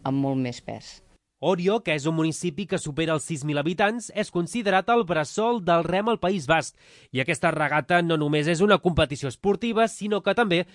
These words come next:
Speaker 2: és considerada com un dels esdeveniments més emblemàtics de la cultura basca lligada al mar.
Speaker 1: La veritat és que és una de les fites més importants a nivell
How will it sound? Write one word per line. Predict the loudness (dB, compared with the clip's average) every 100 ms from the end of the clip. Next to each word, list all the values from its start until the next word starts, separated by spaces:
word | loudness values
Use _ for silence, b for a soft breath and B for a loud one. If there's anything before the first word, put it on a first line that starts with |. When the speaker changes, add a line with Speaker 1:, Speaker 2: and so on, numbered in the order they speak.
| b b -10
Speaker 2:
és | -8
considerada | -8 -8 -6 -4 -2 -4 -4
com | -2
un | 0 0
dels | 0 0
esdeveniments | 0 0 -2 -2 0 -2 -4 -10
més | -4 -2 0 0
emblemàtics | 2 0 0 -4 -2
de | 0 0
la | -2
cultura | -4 0 2 2
basca | 0 -2 0 0
lligada | 0 0 2 2
al | 0
mar. | -2 -4 -8 _ _ 0
Speaker 1:
La | 0
veritat | 2 2 2
és | 0
que | 0 2
és | 2
una | 2
de | 2
les | -2 -2
fites | -4 -2 0
més | 0 0
importants | -2 -4 -4 -4 -2 -2 -2
a | -2
nivell | 0 0